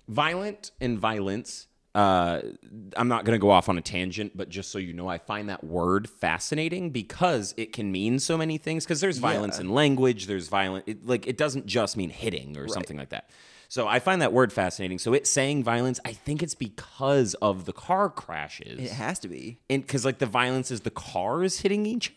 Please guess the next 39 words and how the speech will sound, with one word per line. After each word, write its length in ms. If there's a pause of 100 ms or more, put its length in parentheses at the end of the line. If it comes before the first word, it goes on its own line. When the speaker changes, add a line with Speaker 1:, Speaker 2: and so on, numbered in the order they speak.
Speaker 1:
other. 240 (400)
'Cause 160
there 160
is 300 (340)
blood. 680 (360)
I, 200
I 40
don't 140
even 180
wanna 160
call 180
it 260
gore, 500
though. 340 (280)
Speaker 2:
There's 180
not 160
really 240
any 140
gore. 280
Speaker 1:
No, 460
Speaker 2:
It's, 80
Speaker 1:
like 160
Speaker 2:
it's, 240
this 240
is, 220 (120)
of 220
the, 180 (100)
of 300
the 80
Cronenberg 400
movies 220
I've 160
seen, 360
this 140
is 140
the 100
least 600
body 500 (240)
horror-y. 920